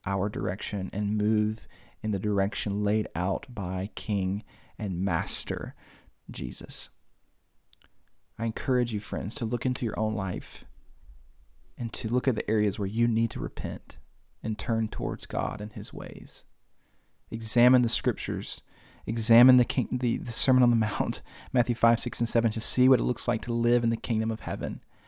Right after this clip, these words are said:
as a faithful and resilient follower of the way of Jesus. And repent, because if you do not repent, it will lead to perishing.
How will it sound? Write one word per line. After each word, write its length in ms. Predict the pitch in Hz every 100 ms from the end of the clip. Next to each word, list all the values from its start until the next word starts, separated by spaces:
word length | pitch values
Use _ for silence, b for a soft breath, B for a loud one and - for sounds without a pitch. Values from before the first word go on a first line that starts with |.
| b
as 80 | 110
a 60 | 107
faithful 500 | - 117 117 - 113
and 80 |
resilient 500 | 104 110 107 110 -
follower 300 | - 82 -
of 80 | -
the 60 | -
way 120 | -
of 80 | -
Jesus. 500 | 123 110 - 139 - - b b b b b b b -
And 120 | 113
repent, 640 | 104 - 120 113 - - - -
because 220 | 127 113
if 120 | 110
you 60 | 113
do 180 | 113 123
not 200 | 127 107
repent, 500 | 110 - 92 76 - - b b b b b b b b _ _ _ _ _ _ _ _
it 80 | 117
will 160 | 117 110
lead 240 | 117 113
to 60 | 107
perishing. 580 | - - - - -